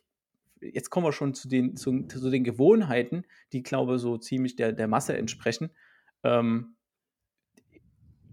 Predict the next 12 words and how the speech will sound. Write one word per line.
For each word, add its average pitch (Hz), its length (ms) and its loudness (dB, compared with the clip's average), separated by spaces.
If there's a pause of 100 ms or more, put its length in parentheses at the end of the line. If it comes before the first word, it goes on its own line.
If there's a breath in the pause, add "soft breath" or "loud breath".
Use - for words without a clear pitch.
(120)
Twitter 240 360 2
zum 226 160 -2
Beispiel 214 340 2
nutze 165 260 0
ich - 220 -10
auf 202 280 4
P 170 160 0
C 175 480 -2 (720 soft breath)
und, 226 540 4 (160)
äh, 185 60 0
äh, 190 840 0
äh, 185 60 -8